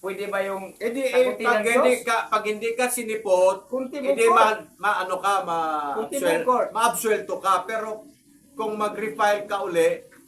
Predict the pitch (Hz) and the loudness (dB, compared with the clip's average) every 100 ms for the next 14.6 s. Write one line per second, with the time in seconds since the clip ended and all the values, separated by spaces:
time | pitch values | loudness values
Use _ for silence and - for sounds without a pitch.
0 | _ _ _ _ 170 185 185 190 196 185 | _ _ _ _ 0 0 -2 -6 -8 -6
1 | 175 175 - 165 160 147 143 143 135 123 | -6 -6 -6 -4 -2 -4 -6 -6 -8 -10
2 | 113 110 - - - - 156 151 143 151 | -16 -20 -20 -20 -20 -14 -12 -8 -10 -8
3 | 139 185 247 233 233 226 185 151 165 160 | -10 -2 0 0 0 -2 -2 -4 -8 -8
4 | 156 160 156 147 147 143 139 151 147 - | -8 -6 -6 -6 -8 -8 -6 -8 -8 -12
5 | _ _ - - 170 175 190 196 196 190 | _ _ -18 -12 -6 -4 -2 -2 -4 -2
6 | 185 180 165 185 180 180 180 180 180 170 | 0 0 -2 -6 -6 -6 -4 -4 -2 -4
7 | 165 151 156 147 - 156 160 160 156 - | -6 -10 -10 -12 -8 -8 -6 -8 -8 -10
8 | - _ - 120 _ _ _ - - 135 | -20 _ -20 -20 _ _ _ -20 -20 -14
9 | 135 127 135 135 151 156 156 151 147 139 | -12 -10 -12 -12 -4 -2 -2 -6 -6 -4
10 | 139 135 127 123 123 - 120 - - - | -4 -4 -8 -10 -12 -10 -12 -12 -18 -20
11 | - - - 123 127 165 220 147 139 - | -20 -20 -14 -8 -6 -4 -4 -6 -10 -14
12 | 123 120 175 175 170 123 117 123 156 - | -16 -16 -16 -16 -18 -16 -14 -16 -18 -20
13 | _ _ - 175 196 196 196 165 160 185 | _ _ -10 -6 -4 -4 -6 -8 -8 -12
14 | 190 190 190 180 143 123 | -12 -12 -8 -8 -10 -14